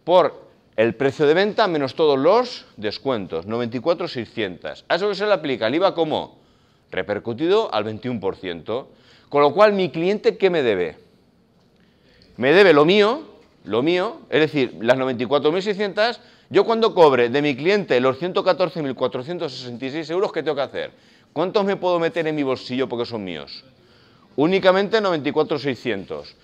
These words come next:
Los otros no me los meteré en el bolsillo, los tendré ahí que guardados, ¿por qué? Porque estas diecinueve mil ochocientas sesenta y seis no son mías. Se las he cobrado a mi cliente, ¿vale? Para que yo ingrese su iva en su nombre donde la Hacienda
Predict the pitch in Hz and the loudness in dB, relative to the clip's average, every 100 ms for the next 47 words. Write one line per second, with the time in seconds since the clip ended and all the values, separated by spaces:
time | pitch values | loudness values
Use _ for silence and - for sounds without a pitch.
0 | _ - 117 156 196 214 220 202 185 175 | _ -4 0 0 0 0 0 0 0 0
1 | 170 151 131 120 - 180 143 139 143 180 | 0 0 0 0 0 0 0 -2 0 2
2 | 208 233 180 - 156 135 139 147 185 214 | 2 0 -6 -6 0 2 2 2 2 2
3 | 185 135 151 156 87 - _ _ _ - | 0 -4 0 0 0 -8 _ _ _ 0
4 | 120 185 185 185 160 - 143 131 135 185 | 2 2 0 0 0 -2 -2 0 0 0
5 | 165 120 120 131 156 180 175 151 160 147 | -2 -2 -2 -4 -6 -8 -8 -8 -8 -8
6 | 185 180 180 - 156 139 117 82 - - | -8 -6 -4 -4 -4 -4 -4 -6 -12 -20
7 | _ _ - - _ _ _ 135 127 196 | _ _ -20 -20 _ _ _ 0 2 2
8 | - 220 208 180 214 190 190 202 180 185 | 4 8 8 6 2 2 2 2 0 -2
9 | 214 302 _ _ _ - 131 156 190 202 | -2 -8 _ _ _ -6 -2 0 -2 2
10 | 165 147 123 156 202 165 92 - _ - | 4 4 2 4 4 4 0 -10 _ -2
11 | 151 156 214 185 156 160 170 202 226 254 | 2 4 4 2 -4 0 0 2 2 2
12 | 247 127 123 147 180 190 170 143 120 120 | -4 -8 -6 -2 0 2 2 2 2 0
13 | 175 185 208 247 277 | 0 0 0 0 -4